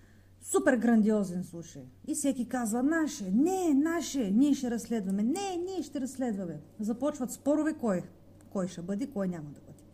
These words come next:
Междувременно новината, че има супер откачено престъпление и по-точно местопрестъпление, изригва. И познайте,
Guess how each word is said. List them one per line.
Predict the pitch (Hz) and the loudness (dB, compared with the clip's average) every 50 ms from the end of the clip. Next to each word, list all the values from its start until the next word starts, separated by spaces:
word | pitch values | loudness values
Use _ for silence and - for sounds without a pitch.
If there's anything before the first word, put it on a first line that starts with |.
| - - - - - - - - - - - - | -20 -20 -20 -20 -20 -20 -20 -20 -20 -18 -8 -4
Междувременно | 190 180 - - 185 165 170 202 233 269 302 339 320 330 | -4 -4 -2 -4 -4 -2 2 4 6 6 6 6 4 4
новината, | 320 311 294 220 214 202 214 247 262 - 302 | 4 2 2 2 2 2 2 2 2 -2 -4
че | 302 - - 262 | -4 -2 0 2
има | 294 285 311 294 | 2 2 2 0
супер | - - - - 262 - 294 285 | -2 -4 -6 -6 -4 -2 -2 -4
откачено | 269 269 - - 226 - - 226 226 247 247 | -4 -4 -4 -6 -4 0 2 2 2 2 0
престъпление | - 214 208 - - 180 - 180 185 196 214 247 277 285 269 - - - - - | -2 -6 -6 -6 -6 -8 -4 -2 0 2 4 4 4 2 2 -4 -12 -18 -12 -8
и | 190 190 | -8 -8
по-точно | 190 190 220 220 - 220 262 262 - - 285 294 277 285 - - - - - - - - - - | -4 -4 -4 -2 0 -2 -2 -2 -2 0 0 0 0 -2 -6 -12 -20 -20 -20 -20 -20 -20 -16 -10
местопрестъпление, | - 170 170 202 294 294 - - 359 - 381 339 - - 208 190 190 190 180 175 175 175 180 190 247 294 320 - - - | -6 -2 0 0 0 0 0 -6 -4 -2 -2 -2 -2 -2 -4 -4 -2 -2 -2 -2 -2 -2 -2 -2 -2 -2 -4 -8 -10 -6
изригва. | 202 190 170 165 196 190 190 185 - - 160 156 - - - - - - - - | -4 -4 0 0 2 2 2 0 -2 -10 -14 -16 -18 -18 -20 -20 -20 -16 -8 -4
И | 262 254 | -4 -4
познайте, | 269 302 285 269 330 339 330 294 - - | -2 -2 0 0 2 2 0 -2 -4 -8